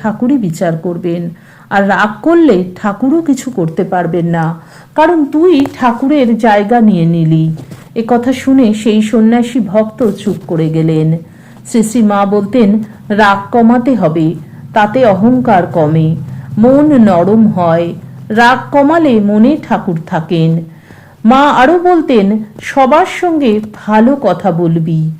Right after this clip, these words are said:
রাগের সময় দূরে থাকবি, ঠাকুরের নাম করবি, তাতেই মন ঠান্ডা হবে।" মা আরও শিখিয়েছেন,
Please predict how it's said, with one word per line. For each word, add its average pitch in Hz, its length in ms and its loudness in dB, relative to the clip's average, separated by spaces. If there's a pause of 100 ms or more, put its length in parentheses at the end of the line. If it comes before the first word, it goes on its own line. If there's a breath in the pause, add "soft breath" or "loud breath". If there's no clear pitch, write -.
(360 loud breath)
রাগের 226 420 2
সময় 294 520 0
দূরে 208 320 0
থাকবি, 165 640 -2 (440 loud breath)
ঠাকুরের 311 500 0
নাম 220 360 4
করবি, 175 520 -2 (300)
তাতেই 233 440 -2
মন 196 320 0
ঠান্ডা 170 400 -2
হবে।" 160 440 -2 (540 soft breath)
মা 233 240 4
আরও 254 200 2
শিখিয়েছেন, 277 840 0